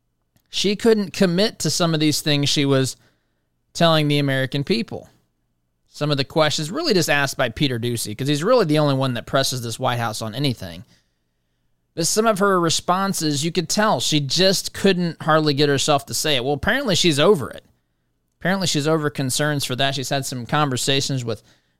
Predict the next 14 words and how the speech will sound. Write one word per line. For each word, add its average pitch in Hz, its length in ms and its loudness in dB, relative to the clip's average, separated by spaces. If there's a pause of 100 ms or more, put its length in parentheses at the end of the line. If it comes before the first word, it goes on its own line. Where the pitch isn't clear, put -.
(120)
Jen 151 280 0
Psaki 151 600 2
or 107 260 -6
someone 147 580 0
to 127 80 -6
tell 170 320 2
them 147 380 0
the 139 140 -4
George 156 340 0
Costanza 156 540 0
approach, 113 480 -4
which 131 180 -4
is, 127 300 -2 (400)
"Karine, 165 580 2